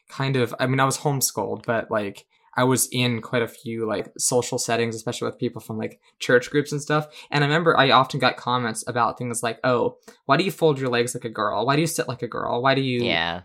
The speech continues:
Speaker 1: you know,
Speaker 2: I got
Speaker 1: I got
Speaker 2: that,
Speaker 1: comments
Speaker 2: too.
Speaker 1: that you are, that I'm girly. And I felt like, "Oh, that must be a result of me not being properly socialized, you know, like the public school kids." And these comments, you know,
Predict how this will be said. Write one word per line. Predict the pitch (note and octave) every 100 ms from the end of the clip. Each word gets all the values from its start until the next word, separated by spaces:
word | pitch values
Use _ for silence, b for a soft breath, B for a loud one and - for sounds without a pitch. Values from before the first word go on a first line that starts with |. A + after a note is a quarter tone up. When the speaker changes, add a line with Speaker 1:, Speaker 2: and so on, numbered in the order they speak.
| _
Speaker 1:
you | C3 B2+
know, | A#2
Speaker 2:
I | F#2
got | A#2
Speaker 1:
I |
got | C3
Speaker 2:
that, | E2+ E2+
Speaker 1:
comments | C3+ B2+ F#2+ F#2+
Speaker 2:
too. | - b b b -
Speaker 1:
that | B2 A#2 -
you | A#2+ A2+
are, | A#2 A2+ -
that | - C3+ C#3+
I'm | C#3 C3+ A#2+ _ -
girly. | F3 A3 A#2+
And | B2
I |
felt | B2 D#3+
like, | C#3 C#3
"Oh, | - D3+
that | C3+
must | C3+ C3+
be | C#3+
a | A#2+
result | A#2 A#2 B2+ -
of | A#2
me | G#3+
not | A2 A#2
being | B2 A#2
properly | - B2+ - C3 B2
socialized, | - C#3 D3+ C3+ G2 E2 F2 B2 - b b b
you | C3+ B2
know, | A#2 A2+
like | B2+ B2
the | C3
public | C#3+ C3 -
school | - A2
kids." | - G#2+ G2+ B2 b b b _ -
And | C#3 C3 B2 A#2+ - _ _
these | C3+ D3 D3
comments, | - D#3 F#3 C3 A#2+ -
you | C3+
know, | A#2+ A#2 G#2+